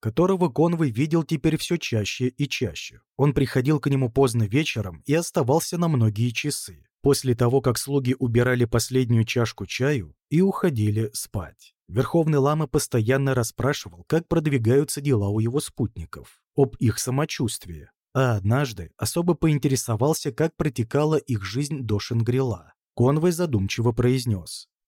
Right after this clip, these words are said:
«Меллинсон, наверное, мог бы по-своему преуспеть. Он полон энергии, чистолюбив. Что касается двух других», он пожал плечами, «им обоим удобнее остаться здесь,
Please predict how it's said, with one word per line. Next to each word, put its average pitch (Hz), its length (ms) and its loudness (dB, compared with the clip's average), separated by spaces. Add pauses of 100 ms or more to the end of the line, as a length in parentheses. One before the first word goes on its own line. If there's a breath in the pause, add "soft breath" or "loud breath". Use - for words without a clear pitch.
(120)
«Меллинсон, 123 640 0
наверное, 175 500 2
мог 151 300 0
бы 180 120 2
по-своему 120 680 2
преуспеть. 131 840 -2 (180)
Он 175 220 2
полон 190 340 4
энергии, 110 640 0 (100)
чистолюбив. 127 960 0 (240)
Что 117 220 -2
касается 139 500 0
двух 135 260 -2
других», 131 640 -2 (240)
он 147 220 2
пожал 117 320 2
плечами, 98 600 -4 (360)
«им 123 200 2
обоим 135 440 4
удобнее 175 440 2
остаться 135 440 0
здесь, 117 520 -10